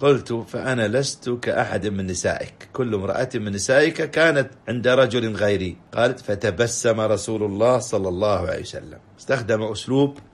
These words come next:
الابتسامة والدعابة، فما أحوج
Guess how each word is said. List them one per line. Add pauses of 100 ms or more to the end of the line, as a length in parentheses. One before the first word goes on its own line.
(100)
الابتسامة (440)
والدعابة، (160)
فما
أحوج